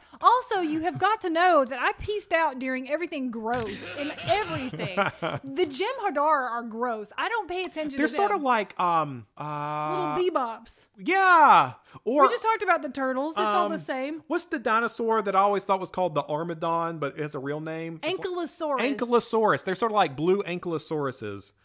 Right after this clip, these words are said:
Speaker 1: Um, but the deal with this is that the Jim Hadar have to have this substance called,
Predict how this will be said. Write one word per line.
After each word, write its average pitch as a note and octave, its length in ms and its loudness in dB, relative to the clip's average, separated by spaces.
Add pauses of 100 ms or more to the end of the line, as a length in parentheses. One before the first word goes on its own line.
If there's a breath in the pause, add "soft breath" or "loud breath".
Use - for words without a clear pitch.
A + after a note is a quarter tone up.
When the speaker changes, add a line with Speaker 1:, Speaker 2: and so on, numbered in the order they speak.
(320 soft breath)
Speaker 1:
Um, C3+ 300 0 (280 soft breath)
but D#3 180 -4
the D#3+ 60 -4
deal B3+ 340 0
with F3+ 300 -2
this E3 560 -2 (200 soft breath)
is C3 180 -6
that C#3+ 360 -2 (800 soft breath)
the C3 80 -6
Jim F#3 260 0
Hadar D#3 400 2
have G3 520 -2
to - 80 -4
have A2+ 500 -4
this C#3+ 160 -4
substance D#3 460 -4
called, B2 400 -6